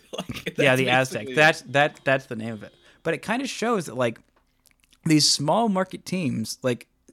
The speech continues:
Speaker 2: Seattle is, is, I think, a bigger market than San Diego. I think Cleveland is, maybe they're comparable. I don't know how big Cleveland is, but, like, all these other, like, you know, smaller market teams, it's like,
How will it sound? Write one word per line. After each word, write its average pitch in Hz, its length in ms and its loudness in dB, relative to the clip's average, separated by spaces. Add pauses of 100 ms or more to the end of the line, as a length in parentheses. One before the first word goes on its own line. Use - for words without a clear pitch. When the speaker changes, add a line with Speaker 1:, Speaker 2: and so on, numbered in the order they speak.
(200)
Speaker 2:
Seattle 175 520 -2
is, 135 340 -2
is, 117 220 -4 (100)
I 113 100 -4
think, 135 160 -4
a 175 80 -8
bigger 113 360 -4
market 113 440 -6 (420)
than 113 160 0
San 104 240 -4
Diego. 113 460 -2
I 107 120 -4
think 113 280 -8
Cleveland 147 580 -2
is, 120 400 -4 (560)
maybe 220 380 0
they're 202 120 -2
comparable. 170 440 -2
I 143 100 4
don't 139 100 4
know 131 100 4
how 123 100 2
big 113 180 -2
Cleveland 110 380 -6
is, 104 80 -10
but, 151 80 -14
like, - 100 -12
all 240 100 -4
these 240 140 -2
other, 190 220 -2
like, 127 320 -2 (560)
you 156 100 -6
know, 139 60 -2
smaller 165 440 -4
market 135 320 -2
teams, 190 400 -4
it's 135 240 -10
like, 113 280 0